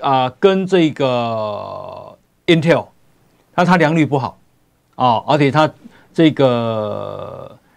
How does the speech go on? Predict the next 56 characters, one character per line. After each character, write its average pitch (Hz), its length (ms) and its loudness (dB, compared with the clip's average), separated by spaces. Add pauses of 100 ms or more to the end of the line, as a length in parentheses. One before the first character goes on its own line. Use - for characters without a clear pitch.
(400)
啊， 117 180 -2
可 120 140 -2
能 143 180 2
价 185 180 4
格， 120 320 -8 (100)
啊， 113 340 -8
也 117 180 -6
没 143 120 0
有 160 40 6
办 139 140 2
法 127 80 -2
台 117 120 -6
积 131 120 -6
电 131 120 -4
那 135 60 -4
么 127 80 -2
便 110 180 -10
宜， 101 240 -14
所 185 200 -4
以 190 40 -2
呢， 151 200 -4 (200)
Altera 208 540 4
的 165 140 0
这 190 220 2
个 127 760 -4
市 - 140 -8
占 156 180 0
率 143 80 0
就 151 180 0
一 156 60 -4
直 123 140 -6
往 107 160 -10
下 117 160 -6
走， 98 240 -14 (420)
赛 180 220 2
灵 139 120 -2
思 135 160 -8
就 131 120 -4
一 123 40 -6
直 - 140 -14
往 95 160 -14
上 107 180 -12
走， 92 200 -16 (340)
好， 110 320 -10 (1400)
这 - 80 -6
样。 120 160 0 (220)
那 233 100 4
我 175 220 2
们 302 140 0
现 226 120 2
在 185 60 4
不 156 100 0
晓 127 220 0
得 107 180 -8
到 143 160 0
底， 107 440 -8